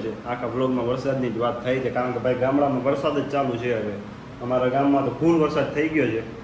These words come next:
અને ખેતર પણ બધું ભરાઈ ગયું છે. હમણાં ગયા હતા પણ મોબાઈલમાં બેટરી નથી,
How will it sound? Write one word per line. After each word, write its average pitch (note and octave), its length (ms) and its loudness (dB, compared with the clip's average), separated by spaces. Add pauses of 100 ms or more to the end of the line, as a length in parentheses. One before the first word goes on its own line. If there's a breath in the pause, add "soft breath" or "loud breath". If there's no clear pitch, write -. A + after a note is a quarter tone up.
(160)
અને A#2+ 420 -2
ખેતર C#3+ 380 2
પણ C#3+ 180 -2
બધું C#3+ 220 2
ભરાઈ C#3 260 6
ગયું C3 180 2
છે. A2 80 -2
હમણાં A#2 300 -2
ગયા C#3 140 2
હતા B2+ 180 0
પણ A2+ 160 -4
મોબાઈલમાં B2+ 420 0
બેટરી C3+ 260 -2
નથી, C3+ 360 -2